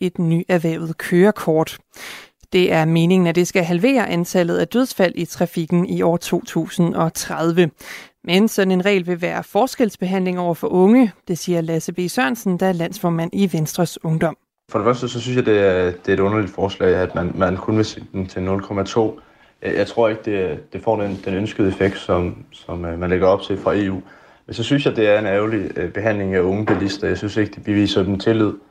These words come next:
Speaker 2: øh, til, at, at de sagtens ved, hvordan, øh, man skal køre bil.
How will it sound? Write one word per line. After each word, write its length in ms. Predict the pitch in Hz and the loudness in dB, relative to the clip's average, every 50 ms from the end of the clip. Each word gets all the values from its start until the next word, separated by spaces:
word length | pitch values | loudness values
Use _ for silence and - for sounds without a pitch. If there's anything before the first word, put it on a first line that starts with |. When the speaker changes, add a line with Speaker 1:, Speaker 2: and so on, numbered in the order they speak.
| _ _ - | _ _ 0
Speaker 2:
øh, 300 | 92 92 92 87 85 85 - | 2 4 4 4 2 0 -6
til, 280 | - - 98 98 101 98 - _ _ _ _ _ _ - | -4 -2 -2 -2 -2 -6 -14 _ _ _ _ _ _ -8
at, 240 | - 98 - - - - | -6 -6 -6 -8 -12 -14
at 140 | - - | -12 -10
de 60 | - 107 | -8 -4
sagtens 440 | - 107 101 - - - 95 92 | 0 0 0 0 -2 -8 -8 -4
ved, 140 | 113 107 95 | -2 -2 0
hvordan, 320 | 92 98 95 90 90 95 101 | 0 0 -2 -2 -2 -2 -2
øh, 280 | 90 85 95 92 92 | -2 -2 -2 -2 -4
man 100 | 95 95 | -6 -6
skal 120 | - - 98 | -6 -8 -6
køre 200 | - - 98 95 | 0 2 2 2
bil. 240 | 98 107 98 95 98 | 2 2 0 0 -2